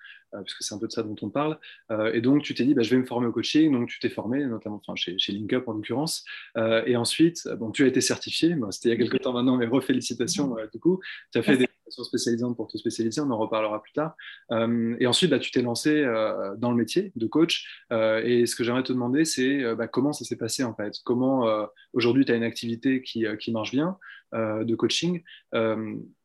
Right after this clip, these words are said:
Speaker 1: qu'est-ce qui s'est passé, euh, en fait, entre, entre le, le, la certification ou peut-être un peu avant, parce que j'imagine que tu as réfléchi à ton projet professionnel, hein, c'est ce qu'on demande en formation notamment, donc, euh,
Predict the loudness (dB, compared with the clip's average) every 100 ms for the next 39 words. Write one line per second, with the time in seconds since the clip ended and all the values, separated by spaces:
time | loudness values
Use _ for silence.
0 | _ _ _ 0 0 2 0 0 0 0
1 | 2 2 2 0 -4 -4 -2 -4 -4 -6
2 | -6 2 4 6 4 0 -8 -2 2 4
3 | 2 0 -2 -4 -4 -6 -6 -2 0 2
4 | 0 0 -4 -4 -2 0 0 -2 -2 -2
5 | -4 -6 -8 -6 -6 -4 -6 -8 -8 -8
6 | -4 -4 -4 -8 -6 -4 -4 -4 -10 -10
7 | -6 -4 -2 -2 -4 -4 -6 -6 -8 -8
8 | -6 -6 -8 -10